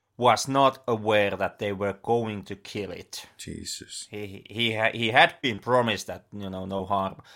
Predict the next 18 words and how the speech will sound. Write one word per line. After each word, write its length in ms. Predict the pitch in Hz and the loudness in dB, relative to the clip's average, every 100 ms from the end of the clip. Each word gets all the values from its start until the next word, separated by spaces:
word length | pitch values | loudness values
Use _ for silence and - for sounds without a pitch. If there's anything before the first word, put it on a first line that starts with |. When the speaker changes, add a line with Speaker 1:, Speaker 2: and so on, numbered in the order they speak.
| - | -2
Speaker 1:
Or, 360 | 120 127 120 - | 4 6 6 2
I, 160 | 135 160 | 6 6
I 120 | 143 | 6
don't 100 | 160 | 2
know 200 | 160 156 - | 4 2 2
if 160 | 131 | -4
he 220 | 123 120 | -2 -2
had 300 | 117 120 123 - | 2 2 2 0
been 280 | 131 104 95 | -4 -4 -6
promised, 600 | - 120 170 220 160 - | -2 6 8 8 2 0
but 140 | - 98 | -4 0
at 180 | 117 120 | 0 0
least 300 | 151 170 - | -2 -2 -4
he 180 | 113 | -6
had 240 | 101 95 - _ | -2 -4 -6 _
trusted 460 | - 131 147 - 117 | 2 6 6 4 -4
the 100 | 113 | -6
production 640 | - 101 95 92 - 98 | -4 0 0 -2 -4 -6